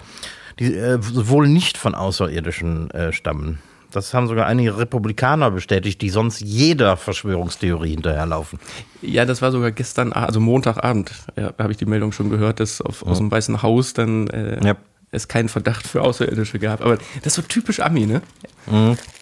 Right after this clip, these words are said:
Speaker 2: Kein, keiner weiß so ganz genau. Und dann habe ich noch so eine Stimme gehört von jemandem, der sagt, es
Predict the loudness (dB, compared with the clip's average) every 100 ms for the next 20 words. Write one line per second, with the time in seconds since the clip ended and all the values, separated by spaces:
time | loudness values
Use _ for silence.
0 | 0 2 4 2 4 2 0 0 0 0
1 | -2 0 -2 -4 -12 -2 0 0 -2 -2
2 | -2 0 0 0 0 -2 -2 0 0 0
3 | -4 -4 -2 0 -2 -6 -20 -20 -20 -20
4 | -20 _ -20 -20 _ -10 -2 -2 -2 -6